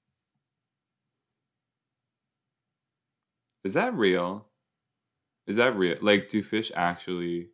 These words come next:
have terrible memories? Or is that just, like, a myth?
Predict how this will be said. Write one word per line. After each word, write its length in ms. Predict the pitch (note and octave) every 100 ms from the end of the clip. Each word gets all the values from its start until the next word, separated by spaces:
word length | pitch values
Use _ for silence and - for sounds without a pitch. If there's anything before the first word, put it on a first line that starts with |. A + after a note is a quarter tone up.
| _ _ _ _ _ _ -
have 360 | F2+ F2 - - -
terrible 340 | - F2+ E2+ E2+
memories? 720 | D#2+ D#2+ E2 F2 F#2 - - _ _ -
Or 320 | F2 E2 E2+
is 180 | F2+ F2+
that 180 | F2+
just, 140 | - F2+
like, 140 | F2
a 60 | F2
myth? 280 | D#2+ D#2+